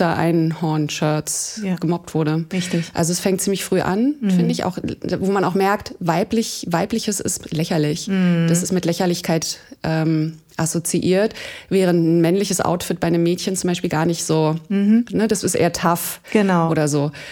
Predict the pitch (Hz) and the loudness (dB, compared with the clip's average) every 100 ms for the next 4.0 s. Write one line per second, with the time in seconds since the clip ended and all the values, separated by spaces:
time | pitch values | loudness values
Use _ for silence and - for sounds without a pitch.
0 | - - 170 170 180 180 185 175 185 170 | -16 -2 0 2 4 2 2 0 2 2
1 | 165 165 175 185 - 170 165 165 160 170 | 2 2 0 -2 0 2 2 0 -2 -2
2 | 160 175 220 - 208 175 170 180 - - | 0 0 -2 -6 -2 0 0 -4 -18 -16
3 | - 185 175 170 170 165 175 - 185 - | -2 2 4 4 4 4 2 2 -2 -4